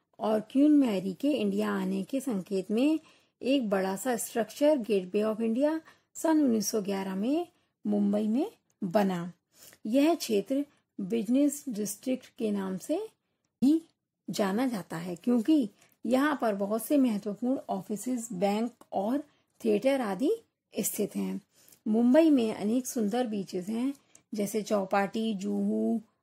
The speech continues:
और बरसोवा आदि, जो प्रत्येक वर्ष हजारों टूरिस्ट को आकर्षित करते हैं। मैरिन ड्राइव में अरब सागर के सुंदर दृश्य देखने लायक हैं। घोड़ा गाड़ी,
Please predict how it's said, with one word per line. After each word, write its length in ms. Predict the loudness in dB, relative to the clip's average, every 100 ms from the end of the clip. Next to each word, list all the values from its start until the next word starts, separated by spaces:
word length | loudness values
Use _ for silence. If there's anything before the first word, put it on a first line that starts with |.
| _ -10
और 300 | 2 4 4
बरसोवा 720 | 2 0 -2 -2 -2 -2 -4 -8 _ -10
आदि, 420 | -8 -4 -4 -4 -8 _ _ _ _ -10
जो 320 | 0 2 2
प्रत्येक 500 | 2 -4 -2 -2 0 -2
वर्ष 320 | -2 -2 -4 -8 _ _ -8
हजारों 420 | -4 -4 -2 -2
टूरिस्ट 540 | -2 -4 -4 -6 -8 -8
को 260 | -2 -2
आकर्षित 680 | -2 -6 -4 -4 0 0 0 -4 _ _ -8
करते 300 | -6 -6 -8
हैं। 220 | -8 -12 -16 _ _ _ _ _ _ _ _ _ _ -4
मैरिन 420 | -2 0 0 0
ड्राइव 360 | 0 -2 -2
में 340 | -4 -2 -2 -4 _ _ _ -8
अरब 240 | -4 -4
सागर 380 | -4 -8 -6 -6
के 180 | -6 -6
सुंदर 420 | -2 -2 -2 -4
दृश्य 420 | -4 -4 -2 -4
देखने 460 | -2 -2 -2 -2 -2
लायक 400 | -2 -4 -6 -6
हैं। 240 | -6 -6 -12 _ _ -6
घोड़ा 360 | 0 2 2
गाड़ी, 500 | 2 0 -2 -2 -4